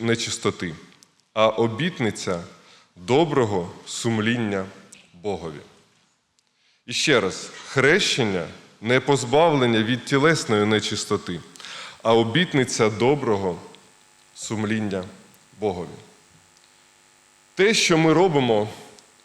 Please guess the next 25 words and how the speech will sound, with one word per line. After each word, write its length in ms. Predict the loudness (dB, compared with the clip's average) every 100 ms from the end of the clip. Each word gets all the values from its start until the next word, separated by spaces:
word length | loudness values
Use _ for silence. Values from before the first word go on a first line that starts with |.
| _
проводячи 580 | 0 2 2 2 -2 -8
хрещення, 760 | -2 0 0 -2 -2 0 -2 -4 -14 -20 -20 _
це 160 | -8 -2
не 100 | 0
просто 460 | 2 0 0 -2
обряд. 440 | -2 0 -4 -4 -12 -20 -20 _ _ _ _ _ _ _ _ -8
Це 200 | -2 -2
дія, 400 | 0 2 4 4
яка 300 | 4 4 4
має 300 | 4 4 2
під 180 | -2
собою 380 | -6 -4 0 0
духовну 480 | 0 -2 -2 -2 -4
суть. 400 | -6 -12 -14 -18 _ _ _ _ _ _
І 80 | -6
апостол 440 | 0 -2 2 0
Петро 360 | 0 2 2 2
каже 380 | 4 4 2
нам, 340 | 4 4 2 -2 -12 -18
в 60 | -10
чому 380 | 2 2 4
ця 280 | 0 2 4
є 380 | 4 2 2 0 -4 -18 -20 -12
духовна 440 | -12 -2 0 2 0
суть. 380 | -4 -10 -12